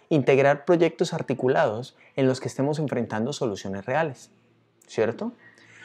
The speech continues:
Lo decíamos el sábado pasado, las islas ya no son independientes, las asignaturas ya no deben ser independientes, las asignaturas se deben parar, se deben construir en un todo. Entonces las asignaturas ya no van a ser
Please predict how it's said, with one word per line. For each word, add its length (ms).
Lo 100
decíamos 460
el 100
sábado 280
pasado, 420
las 360
islas 760
ya 180
no 140
son 180
independientes, 640
las 180
asignaturas 640
ya 120
no 100
deben 220
ser 160
independientes, 560
las 160
asignaturas 600
se 80
deben 240
parar, 340
se 140
deben 260
construir 760
en 160
un 160
todo. 360
Entonces 380
las 160
asignaturas 520
ya 100
no 100
van 160
a 60
ser 260